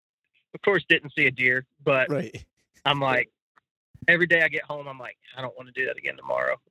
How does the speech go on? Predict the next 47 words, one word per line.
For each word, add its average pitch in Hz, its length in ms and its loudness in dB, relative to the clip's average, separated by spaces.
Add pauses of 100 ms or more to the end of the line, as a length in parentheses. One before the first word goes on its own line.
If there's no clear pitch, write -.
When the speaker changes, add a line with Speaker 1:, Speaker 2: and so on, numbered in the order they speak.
(100)
Speaker 2:
Right, 139 320 -2 (100)
Speaker 1:
<laughs> 147 100 -2
Speaker 2:
right, - 220 6
Speaker 1:
I'm 156 60 6
Speaker 2:
yeah. 143 80 2
Speaker 1:
just, 135 220 -4 (140)
I'm 156 180 2
wore 135 240 2
out. 131 260 -2
Speaker 2:
<laughs> - 80 -18
Yeah, 131 100 -2
I 117 40 -6
hear 127 220 -6
you, 123 140 -8
man. 113 240 -14
Like, 127 180 -2
my, 135 340 0
my 139 200 -2
season 131 360 -6
kinda 120 220 -6
ended. 120 280 -8
My 117 120 -10
last 117 300 -8
hunt 117 180 -10
was 113 140 -12
unceremonious. 113 880 -6
It 120 140 -10
was, 117 240 -6
uh, 101 240 -8 (540)
we 139 120 0
got 139 140 2
a 113 80 -4
sleet, 123 580 -4
freezing 117 520 -6
rain, 113 640 -8
and 110 160 -8
snowstorm 120 680 -2
that 107 120 -12
rolled 110 260 -6
through 110 300 -8
that 104 140 -8
started 123 380 0
off 117 340 -4
as, 101 380 -10 (580)
you - 100 -8
know, 107 260 -6 (240)
as 110 360 -4